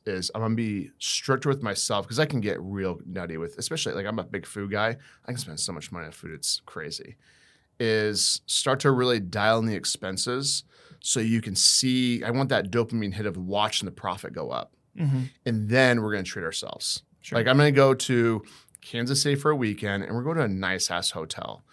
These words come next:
Speaker 1: You know, I'm going to that, like, two forty, two fifty, three, four hundred dollar hotel. Um, and that's the other weird thing about stuff is, like, if you don't grow up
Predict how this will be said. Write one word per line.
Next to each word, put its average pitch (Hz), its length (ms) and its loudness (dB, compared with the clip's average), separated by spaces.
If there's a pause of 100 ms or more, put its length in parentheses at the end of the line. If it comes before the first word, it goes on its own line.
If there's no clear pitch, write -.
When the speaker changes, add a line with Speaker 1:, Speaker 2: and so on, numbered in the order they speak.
(240)
Speaker 1:
You 117 80 0
know, 113 240 4
I'm 110 140 2
going 120 180 2
to 117 60 4
that, 104 100 4
like, 95 220 -4
two 131 260 -2
forty, 113 560 0
two 120 240 -2
fifty, 107 540 -2
three, 110 340 -4
four 110 280 -2
hundred 107 160 -2
dollar 101 180 0
hotel. 95 580 -4 (720)
Um, 98 340 -2
and 117 80 -6
that's 156 160 4
the - 80 2
other 143 140 6
weird 107 320 0
thing 104 160 -6
about 90 360 -4
stuff 98 360 -4
is, 95 120 -4
like, 92 240 -4 (520)
if 98 200 -12
you 101 180 -6 (100)
don't 139 280 0
grow 104 360 0
up 92 260 0